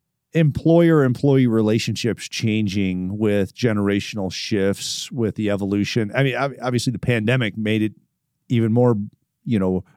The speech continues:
bright line when it comes to mental health and things like that. But how have you seen those, um, those relationships evolve? And, you know, obviously you've, yours has evolved, because as you grow wise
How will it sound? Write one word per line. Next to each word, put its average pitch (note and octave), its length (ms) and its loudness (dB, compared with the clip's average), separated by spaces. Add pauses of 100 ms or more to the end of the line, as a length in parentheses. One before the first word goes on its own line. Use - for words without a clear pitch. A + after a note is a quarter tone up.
(140)
bright A2+ 400 2
line G#2+ 340 0
when G#2 80 0
it F#2+ 80 -8
comes A2 220 -6
to G#2 80 -4
mental G2+ 240 -2
health G#2 280 -2
and G2+ 120 -12
things G2+ 260 -6
like F#2+ 160 -8
that. C3+ 300 0 (420)
But C3+ 140 6
how G3 240 6
have E3 100 6
you D#3 180 6
seen A#2+ 540 2
those, B2 520 4
um, F#2+ 440 0 (160)
those A#2+ 240 4
relationships A2 720 -2 (320)
evolve? G2 760 0 (140)
And, G#2+ 300 -2 (240)
you A2+ 80 -6
know, F2 80 -6
obviously G#2 340 -4
you've, G#2+ 280 -2 (240)
yours C3 280 4
has E2+ 140 0
evolved, F2 480 -2
because F#2+ 440 -4 (220)
as G#2 220 -2
you G#2+ 100 0
grow G2+ 420 0 (680)
wise G#2+ 880 0